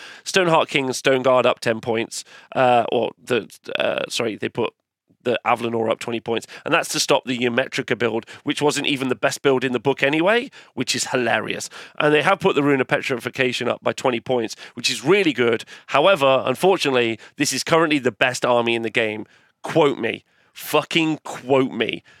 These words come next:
Air quote me. Write it down.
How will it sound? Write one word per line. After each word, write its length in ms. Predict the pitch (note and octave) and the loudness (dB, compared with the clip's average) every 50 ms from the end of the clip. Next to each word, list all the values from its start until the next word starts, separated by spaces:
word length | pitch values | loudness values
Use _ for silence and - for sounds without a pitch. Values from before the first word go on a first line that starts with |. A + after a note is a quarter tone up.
| - - _ _ - | -20 -20 _ _ 0
Air 180 | E3+ E3+ F3 | 0 0 0
quote 400 | - - - F#3 F#3 F3 E3+ - | -2 0 2 4 6 6 4 4
me. 300 | D3 D#3+ E3 D#3+ D#3+ D3 - - - _ - | 2 2 2 0 -2 -4 -8 -12 -20 _ -12
Write 360 | A#2+ B2 C3 D#3+ E3 F3 D3 | -6 0 2 4 4 4 2
it 140 | F3 E3+ C#3+ | 0 -2 0
down. 520 | D#3+ D#3 D3 D3 C#3+ C#3 C3+ C#3+ C#3 A#2+ | 0 2 2 4 4 4 4 4 2 0